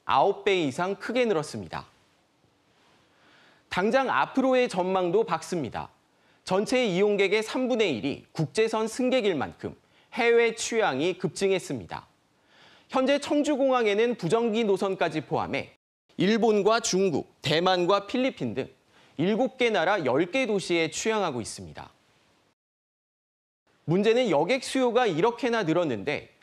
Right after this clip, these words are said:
청사나 활주로, 주차장 같은 시설이나 공항 인력은 여전히 제자리 걸음이라는 점입니다. 청주공항이 명실상부한 중부권 거점 공항으로 도약하려면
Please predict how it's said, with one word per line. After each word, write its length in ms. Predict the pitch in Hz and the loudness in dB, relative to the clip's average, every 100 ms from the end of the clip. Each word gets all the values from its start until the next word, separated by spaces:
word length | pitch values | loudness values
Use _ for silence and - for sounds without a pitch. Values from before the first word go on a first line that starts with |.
| - | -12
청사나 600 | - 277 277 277 233 240 | -4 -2 0 -2 0 -2
활주로, 640 | 240 254 254 - 196 110 - _ - | -2 -4 -6 -4 -4 -4 -10 _ -14
주차장 520 | - 135 233 240 233 | -8 -4 0 0 0
같은 320 | 214 202 202 | -2 0 -2
시설이나 600 | 196 180 156 110 131 95 - _ _ | -2 -4 -4 -4 -6 -8 -12 _ _
공항 420 | - 170 208 226 202 | -4 0 2 2 0
인력은 680 | 151 160 156 127 196 208 117 | 0 0 0 0 -2 -2 -2
여전히 480 | 135 143 147 180 | 0 0 0 0
제자리 480 | 202 151 139 190 202 | -2 -4 0 2 0
걸음이라는 640 | 170 151 175 170 139 117 160 | 0 0 0 0 0 -2 -4
점입니다. 600 | 165 156 156 98 76 - _ _ _ _ _ _ _ _ - | -4 -2 -2 -4 -10 -18 _ _ _ _ _ _ _ _ -4
청주공항이 800 | 269 269 262 233 233 214 247 | 0 2 2 2 2 2 2
명실상부한 960 | 196 139 170 240 233 247 220 196 196 226 | 2 0 0 -2 -2 -2 0 2 0 0
중부권 680 | - 175 180 185 - 208 208 | -2 -2 0 -2 0 0 0
거점 480 | - 143 143 220 226 | -4 -4 0 -2 0
공항으로 600 | 170 165 180 175 180 202 | -2 0 0 2 0 2
도약하려면 680 | 156 202 202 160 135 95 | 2 2 0 -4 -6 -8